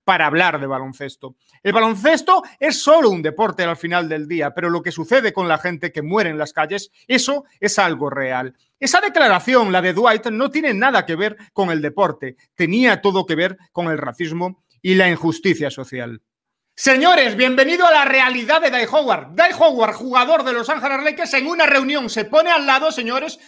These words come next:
de un jugador o de una de las estrellas de Brooklyn Nets, o quizás de las dos,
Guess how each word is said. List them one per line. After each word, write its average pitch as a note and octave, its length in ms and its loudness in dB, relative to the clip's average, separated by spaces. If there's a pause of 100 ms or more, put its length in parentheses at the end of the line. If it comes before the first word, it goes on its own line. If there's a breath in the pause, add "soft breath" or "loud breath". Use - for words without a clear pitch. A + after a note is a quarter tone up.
(100)
de G3+ 200 2
un D#4 160 -2
jugador C4 560 0
o G#3 100 -2
de A3 160 2
una D4+ 220 0
de C#4+ 40 0
las C#4 160 0
estrellas B3+ 520 -2 (160 soft breath)
de G3 160 0
Brooklyn A#3 320 -4
Nets, C#4 340 -2
o - 160 -8
quizás A#3+ 500 -4
de F#3+ 120 -2
las E3+ 180 0
dos, A#3 240 -2